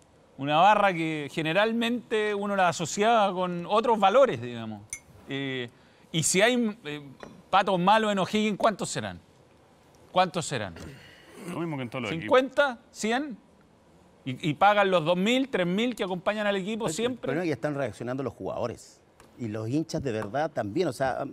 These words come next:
Speaker 3: porque antiguamente uno decía, "Ya los hinchas no se meten, como que son pocos", pero hoy día ya es peligroso. O sea, ya están, se están metiendo los jugadores, se están meti-, porque pe-, son los más perjudicados.
Speaker 1: Polaco, tú, tú estuviste en,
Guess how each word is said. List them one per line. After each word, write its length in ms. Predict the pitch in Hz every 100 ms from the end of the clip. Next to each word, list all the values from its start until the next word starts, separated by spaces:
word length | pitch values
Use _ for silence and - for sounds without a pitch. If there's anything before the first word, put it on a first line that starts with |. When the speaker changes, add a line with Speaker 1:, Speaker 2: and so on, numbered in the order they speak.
| -
Speaker 3:
porque 160 | 151 156
antiguamente 480 | - 185 185 160 175
uno 60 |
decía, 300 | 156 175 170 - - -
"Ya 100 | 151
los 80 | 156
hinchas 160 | 156 156
no 60 |
se 140 | 147 147
meten, 380 | 151 156 160 147
como 180 | 139
que 80 | 127
son 180 | 131 143
pocos", 380 | - 156 160 160 - - -
pero 180 | 131 123
hoy 80 | 131
día 140 | 160
ya 80 | 160
es 40 | 147
peligroso. 440 | 139 139 139 - -
O 40 |
sea, 160 | - 131
ya 80 |
están, 220 | 131 135 131
se 80 |
están 180 | 107 131
metiendo 260 | 127 131 120
los 120 | 101
jugadores, 520 | 160 170 160 170 160
se 40 | 131
están 140 | 135 131
meti-, 220 | 123 -
porque 200 | 120 117
pe-, 120 | 131 - -
son 120 | - 143
los 80 |
más 120 | 147 156
perjudicados. 540 | 143 117 120 - - _ _ _ - -
Speaker 1:
Polaco, 300 | 139 139 156
tú, 140 | 151 156 - -
tú 80 | 151
estuviste 400 | - 143 139 143
en, 420 | 131 120 104